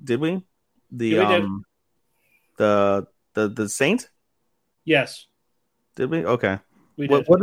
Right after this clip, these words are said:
Speaker 1: what are they called again? The, um, of the, I forget the name of the damn saint. Um, I know that her name's Sharon, but what do they call
Speaker 2: Celestial
Speaker 1: the, um,
Speaker 2: Abbey.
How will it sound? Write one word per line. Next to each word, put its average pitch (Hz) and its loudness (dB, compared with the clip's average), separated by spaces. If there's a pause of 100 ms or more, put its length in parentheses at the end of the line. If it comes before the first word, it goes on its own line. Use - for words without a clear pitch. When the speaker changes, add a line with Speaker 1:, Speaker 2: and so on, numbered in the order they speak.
(120)
Speaker 1:
what 175 2
are 208 6
they 226 4
called 240 2
again? 240 0
The, 131 -2
um, 113 -4 (720)
of 113 -4 (1000)
the, 107 -2 (960)
I - -18
forget 214 0
the 214 0
name 196 0
of 190 -2
the 185 -6
damn 175 -10
saint. - -14 (160)
Um, 110 -10
I 143 4
know 208 2
that 165 2
her 139 2
name's 127 0
Sharon, 110 -2
but 95 -4
what 131 -6
do 190 -6
they 180 -4
call 151 2
Speaker 2:
Celestial 160 2
Speaker 1:
the, 151 0
um, 147 2
Speaker 2:
Abbey. 131 -4